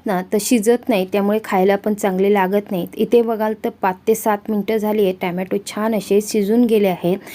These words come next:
झाकण ठेवून शिजल्यामुळे सगळ्या बाजूने चांगले शिजले जातात. आठ ते दहा मिनटामध्ये हे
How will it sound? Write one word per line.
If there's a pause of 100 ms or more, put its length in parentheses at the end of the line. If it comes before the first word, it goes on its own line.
(260)
झाकण
ठेवून
शिजल्यामुळे
सगळ्या
बाजूने
चांगले
शिजले
जातात. (360)
आठ (120)
ते
दहा
मिनटामध्ये
हे